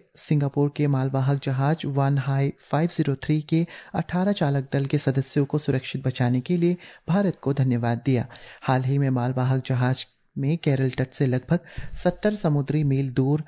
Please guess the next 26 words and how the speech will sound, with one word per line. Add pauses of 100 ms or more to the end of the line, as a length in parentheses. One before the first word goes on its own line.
(720)
आग
लग
गई
थी।
जहाज
के
अग्निशमन
और
सुरक्षा
विभाग
के (320)
जुड़े
चार
अन्य
चालक
दल
के
सदस्यों
के
ठिकानों
का
पता (320)
लगाया
जा
रहा
है।